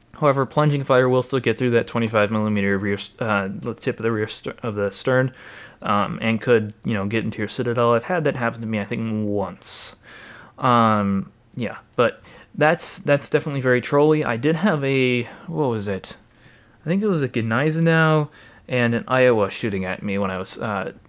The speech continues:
kiting, and I was just kinda s-, trying to stall them out, and, uh, yeah, it did not end up too well for them. They, uh, ended up just bouncing off my stern, so that was pretty funny. Um, so let's get into the, uh, real specifications of this ship.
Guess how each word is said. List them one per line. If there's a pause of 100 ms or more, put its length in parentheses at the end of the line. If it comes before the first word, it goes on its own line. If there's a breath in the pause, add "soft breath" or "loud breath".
(140)
kiting,
and
I
was
just
kinda
s-,
trying
to
stall
them
out, (440 loud breath)
and,
uh,
yeah,
it
did
not
end
up
too
well
for
them.
They, (480 loud breath)
uh,
ended
up
just
bouncing
off
my
stern, (440)
so
that
was
pretty
funny. (540 loud breath)
Um,
so (100)
let's
get
into
the, (400 loud breath)
uh,
real
specifications
of
this
ship.